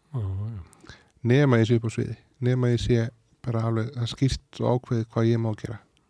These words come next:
Speaker 1: Þetta hljómar eins og Halli er góður í hlutverki, en Halli er ekkert góður í að vera Halli, sko.
Speaker 2: Já, þetta er alveg sama.
Speaker 1: Já.
Speaker 2: Já, hérna, ég kann að vera opinber persóna.
Speaker 1: Já.
Speaker 2: Ég kann ekki endilega að vera persóna.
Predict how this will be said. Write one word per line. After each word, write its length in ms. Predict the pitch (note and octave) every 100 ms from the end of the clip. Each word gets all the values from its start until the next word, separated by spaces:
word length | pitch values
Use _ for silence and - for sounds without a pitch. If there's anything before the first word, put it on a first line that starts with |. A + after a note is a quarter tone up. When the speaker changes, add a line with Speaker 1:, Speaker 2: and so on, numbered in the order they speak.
| _
Speaker 1:
Þetta 160 | A#2 G#2+
hljómar 180 | A2+ A2
eins 120 | F2+
og 300 | G2+ G2 A#2+ A2
Halli 320 | A#2 B2+ A#2 A2+
er 80 |
góður 320 | G#2+ B2 A2+ G#2
í 60 |
hlutverki, 380 | G2+ G#2+ G2+ G#2+ G#2+ A#2+
en 180 | A2+ A2
Halli 300 | G#2 B2 B2
er 80 | A2+
ekkert 160 | A2
góður 260 | - C3+ C3+
í 80 | A2+
að 60 |
vera 120 | A2
Halli, 260 | A2 C#3+ F2
sko. 180 | - - - _
Speaker 2:
Já, 140 | D3+ C3+ G#2+
þetta 120 | A#2+
er 100 | C#3
alveg 140 | C3+
sama. 260 | C3+ B2+ G2+ - B2+
Speaker 1:
Já. 100 | G#2 E2 - -
Speaker 2:
Já, 60 | A#2 A#2 A2+
hérna, 280 | A2+ A#2 A2+ A2+
ég 160 | A#2 A2+
kann 280 | - C3 D3+ D3
að 80 | C3+
vera 300 | C3 B2+ A#2+ A2+ B2 - -
opinber 380 | A#2+ A#2+ A2
persóna. 360 | G#2+ A#2 - G#2 - _ _ _ _ _ -
Speaker 1:
Já. 100 | A2+ E2 C#2 - - _ _ _ _ _
Speaker 2:
Ég 100 | _
kann 220 | - B2
ekki 160 | C3 A#2+
endilega 260 | A2+ A#2 A2+
að 40 |
vera 120 | A2
persóna. 400 | A2 A#2+ - -